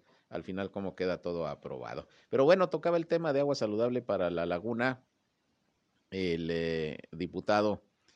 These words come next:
eh, José Antonio Gutiérrez Jardón, y déjeme decirle que precisamente las redes de innovación cooperativa del estado de Coahuila, que es un programa impulsado por el Consejo Estatal de Ciencia y Tecnología,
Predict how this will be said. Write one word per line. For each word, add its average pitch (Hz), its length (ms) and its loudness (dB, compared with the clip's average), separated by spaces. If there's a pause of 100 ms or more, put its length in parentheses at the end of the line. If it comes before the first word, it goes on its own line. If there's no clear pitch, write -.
(300)
eh, 76 520 -6
José 98 180 -4
Antonio 113 220 0
Gutiérrez 107 460 0
Jardón, 117 420 2
y - 60 -4
déjeme 156 280 0
decirle 147 340 -2
que 117 100 -4
precisamente 123 580 -2
las 98 200 0
redes 107 240 0
de 98 80 0
innovación 87 420 -2
cooperativa 95 640 2
del 85 120 0
estado 95 260 -2
de 92 100 0
Coahuila, 104 340 0
que 107 80 -6
es 104 80 -6
un 113 100 -6
programa 98 360 0
impulsado 95 640 -2
por 95 120 -2
el 85 100 -2
Consejo 92 360 -6
Estatal 92 360 -6
de 90 80 -6
Ciencia 92 280 -6
y 90 40 -8
Tecnología, 98 800 2